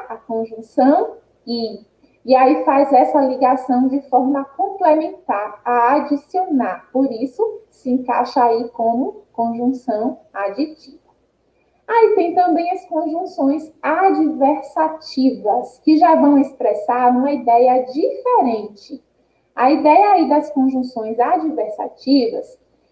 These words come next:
é a ideia aí de contraposição, de oposição. E entre essas conjunções a gente pode citar mas, porém, todavia, contudo, entretanto, no entanto, et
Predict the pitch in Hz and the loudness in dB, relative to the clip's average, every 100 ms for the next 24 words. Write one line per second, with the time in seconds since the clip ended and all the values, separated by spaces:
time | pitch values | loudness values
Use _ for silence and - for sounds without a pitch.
0 | - 247 277 294 302 254 240 247 240 233 | 0 2 4 2 2 4 6 6 4 0
1 | 254 311 - 311 330 349 339 - 294 302 | -4 -8 -4 -6 -2 -2 -2 -2 -2 -2
2 | 392 - 302 247 247 247 254 254 254 247 | -6 -8 -4 -2 -2 0 -2 2 2 2
3 | - - - 220 202 190 - _ _ _ | -2 -6 -12 -10 -10 -14 -20 _ _ _
4 | _ _ _ _ 254 269 277 330 349 285 | _ _ _ _ -2 0 0 -2 0 2
5 | 262 262 269 - 233 233 294 - 269 254 | 2 0 -6 -6 -8 -4 -6 -4 -6 -4
6 | 269 302 311 320 269 240 240 - 269 - | -2 -4 -4 -4 0 0 0 -8 -10 -10
7 | 208 - _ _ - 254 294 277 277 285 | -14 -14 _ _ -6 -2 0 2 2 0
8 | - - _ _ - 240 240 240 240 240 | -4 -18 _ _ 4 6 6 2 -4 -6
9 | 233 254 - _ - - 208 247 - 226 | -8 -10 -14 _ -10 -6 -4 -4 -6 -14
10 | 233 226 220 214 - - _ 240 247 247 | -8 0 0 0 -6 -18 _ -2 -2 -6
11 | - 240 226 226 226 220 220 - 214 214 | -4 -4 -2 -4 0 0 -2 -10 -18 -4
12 | 233 254 - 247 240 233 226 - 226 226 | 0 0 2 0 2 -2 -6 0 0 0
13 | - 208 202 277 - - 247 240 240 - | -8 -10 -4 -4 -2 0 2 2 -4 -2
14 | 226 233 - 302 302 | 0 0 -4 -6 -6